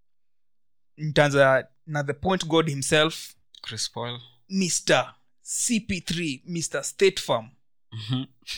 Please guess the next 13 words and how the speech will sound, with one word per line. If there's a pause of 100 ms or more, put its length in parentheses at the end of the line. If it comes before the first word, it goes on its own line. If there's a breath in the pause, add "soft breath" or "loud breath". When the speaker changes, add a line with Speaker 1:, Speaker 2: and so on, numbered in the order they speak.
(380)
Speaker 1:
Chris
Paul. (840)
Who,
by
the
way, (720)
kama
Houston
wangechunga (920)
last
playoffs,
Speaker 2:
Angewa
eliminate.